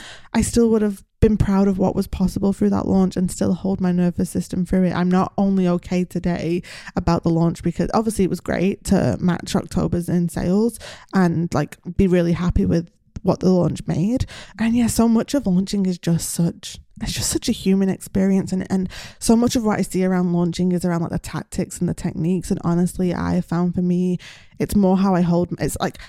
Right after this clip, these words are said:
how can I m-, navigate my marketing in a way that feels human and like myself and fun and fresh and like an invitation, but also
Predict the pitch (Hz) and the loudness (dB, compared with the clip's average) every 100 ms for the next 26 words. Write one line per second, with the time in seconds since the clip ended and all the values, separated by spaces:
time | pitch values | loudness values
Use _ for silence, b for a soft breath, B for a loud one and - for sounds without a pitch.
0 | B 214 214 233 226 208 196 185 - 202 | B 2 4 4 2 2 2 2 2 2
1 | 190 190 185 180 180 175 180 180 185 180 | 2 2 0 2 2 2 0 -2 0 2
2 | 175 175 175 - 180 175 165 - - 196 | 2 2 0 0 0 0 -2 -6 0 2
3 | 190 185 180 180 175 - 185 156 190 180 | 4 4 4 0 -2 -4 -4 -4 -4 -2
4 | 175 - 175 - - 180 180 180 180 - | -2 -4 -8 -6 0 2 2 0 -4 -4
5 | - 190 262 - - B B B - 190 | -4 -2 -4 -6 -14 B B B 2 2
6 | 180 175 196 185 185 165 - 175 175 202 | 4 2 0 0 0 0 0 0 2 0
7 | 233 233 B B - 180 - 190 190 190 | 0 -2 B B -4 2 4 4 4 2
8 | 180 175 | 2 0